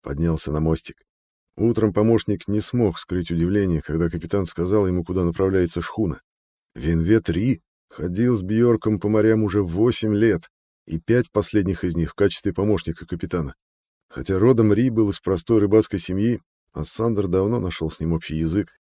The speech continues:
полностью доверял ему. Рассказывал он помощнику и про отложенный контракт, и про щедрую оплату.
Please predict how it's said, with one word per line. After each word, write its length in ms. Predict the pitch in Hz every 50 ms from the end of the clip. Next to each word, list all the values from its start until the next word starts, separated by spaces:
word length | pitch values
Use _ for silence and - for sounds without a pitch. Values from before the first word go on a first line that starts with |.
| _ -
полностью 400 | - 110 110 104 87 - - 87
доверял 340 | 87 85 85 80 76 73 71
ему. 160 | 67 64 - _ _ _ _ _ _ _ -
Рассказывал 640 | - - 78 - - - 90 98 104 101 101 101 95
он 120 | 101 92
помощнику 540 | 82 95 92 101 107 104 - 107 98 - 98
и 60 | 98
про 180 | 85 - 85 90
отложенный 440 | 85 82 92 101 101 101 101 95 87
контракт, 580 | - 82 78 - 76 85 95 101 - - _ _ _ _ _ _ _ _ -
и 60 | -
про 180 | - - 80
щедрую 460 | 82 - - 107 110 98 87 87 82 76
оплату. 420 | - - 85 92 101 92 - -